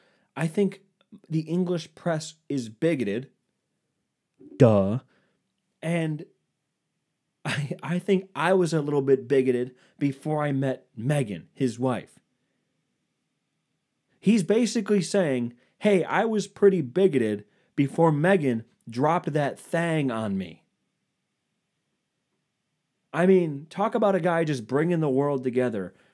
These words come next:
Prince Harry's a goofball. Wh-, why do we keep, like, he wrote a book.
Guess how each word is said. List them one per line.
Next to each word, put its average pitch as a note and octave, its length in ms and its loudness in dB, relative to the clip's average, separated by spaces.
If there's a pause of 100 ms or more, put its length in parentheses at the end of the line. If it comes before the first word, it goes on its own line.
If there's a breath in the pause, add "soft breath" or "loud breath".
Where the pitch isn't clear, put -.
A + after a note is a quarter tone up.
(140 soft breath)
Prince G3+ 300 -4
Harry's F3+ 400 0
a C3 160 0
goofball. B2 600 0 (1300)
Wh-, F#3 260 -2
why G3 220 0
do B3+ 80 0
we A#3+ 160 4
keep, G#3 420 -2
like, D#3 140 0
he F3+ 120 0
wrote G#3 240 6
a E3+ 60 6
book. D3 460 2